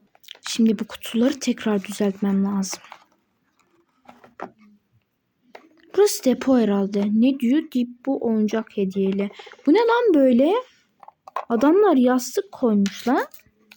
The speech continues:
Uf, yumuşacık. Yumuşacık. Neyse, şuraya koyayım. Bu ne lan?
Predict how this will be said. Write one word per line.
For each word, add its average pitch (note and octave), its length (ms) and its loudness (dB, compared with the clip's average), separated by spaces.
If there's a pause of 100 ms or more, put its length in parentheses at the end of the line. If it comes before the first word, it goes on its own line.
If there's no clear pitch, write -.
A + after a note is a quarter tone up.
(1000)
Uf, - 520 0
yumuşacık. B3+ 1300 0 (2000)
Yumuşacık. A#3 1080 -2 (1000)
Neyse, A#3 520 -2
şuraya G#3+ 480 -8
koyayım. G3+ 560 -6 (1600)
Bu C4+ 80 4
ne D#4+ 180 6
lan? D#4 240 6